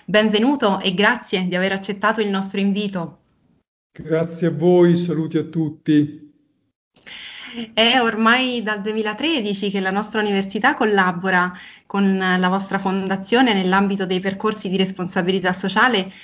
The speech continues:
Speaker 1: dedicati ai nostri studenti e sono ormai decine gli studenti che in questi anni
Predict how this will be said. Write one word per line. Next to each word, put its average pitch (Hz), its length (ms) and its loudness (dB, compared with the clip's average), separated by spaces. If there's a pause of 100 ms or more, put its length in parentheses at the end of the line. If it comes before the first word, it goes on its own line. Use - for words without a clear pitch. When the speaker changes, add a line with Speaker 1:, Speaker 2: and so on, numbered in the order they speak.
(140)
Speaker 1:
dedicati 190 400 0
ai 190 60 0
nostri 185 320 0
studenti 180 640 0
e 175 260 -2
sono 254 300 2
ormai 208 400 2
decine 208 400 -2
gli 190 140 -4
studenti 208 520 -4
che 185 60 -4
in 185 100 -2
questi 190 360 -4
anni 202 360 0